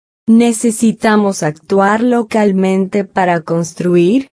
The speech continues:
modernizar y renovar escuelas seguras,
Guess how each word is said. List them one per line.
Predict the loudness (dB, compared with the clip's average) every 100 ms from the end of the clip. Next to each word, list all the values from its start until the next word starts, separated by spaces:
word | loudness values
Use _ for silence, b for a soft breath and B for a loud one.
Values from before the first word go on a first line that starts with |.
| _
modernizar | 2 4 4 2 0 2 0 0 0 0 2
y | 2 0
renovar | 0 0 2 2 0 0
escuelas | 0 -2 -6 0 2 4 2 -2
seguras, | -4 -4 -2 0 2 2 0 -4 -8 -18